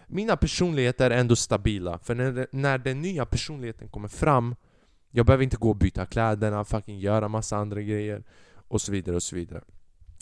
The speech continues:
Men jag tänker att jag lös-, jag löser. Jag läser några av de här skämten så får vi se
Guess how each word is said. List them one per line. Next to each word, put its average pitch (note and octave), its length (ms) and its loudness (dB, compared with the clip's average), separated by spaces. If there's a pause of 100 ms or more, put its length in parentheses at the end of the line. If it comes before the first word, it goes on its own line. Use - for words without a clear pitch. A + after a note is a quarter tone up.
(120)
Men E3+ 220 4
jag C3+ 140 4
tänker C#3+ 240 4
att B2+ 120 2
jag C3 100 4
lös-, D3 360 2
jag A#2 400 4
löser. G#2 640 0 (920)
Jag F3+ 160 4
läser B3 300 0
några G3+ 220 4
av D3+ 100 4
de C#3+ 120 -6
här D#3 200 -2
skämten C#3 440 -6
så G#2+ 160 -6
får A2+ 140 -6
vi A2+ 100 -4
se G#2+ 380 -2